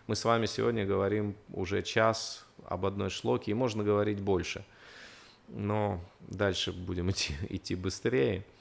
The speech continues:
по разделу. Но просто вот, вот это пример. Это всё, чт-, это то, что мы можем получить из внимательного чтения. Просто внимательно нужно относиться ко всему, что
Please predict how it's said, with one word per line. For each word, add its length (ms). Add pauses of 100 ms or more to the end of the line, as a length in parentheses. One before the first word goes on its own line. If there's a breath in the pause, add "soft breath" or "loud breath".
(760 loud breath)
по 100
разделу. 640 (320)
Но 760
просто 400
вот, 400
вот 240
это 180
пример. 580
Это 540 (240)
всё, 320
чт-, 240
это 220
то, 140
что 180
мы 120
можем 280
получить 420
из 120
внимательного 640
чтения. 440
Просто 320
внимательно 720
нужно 380
относиться 520
ко 120
всему, 300
что 280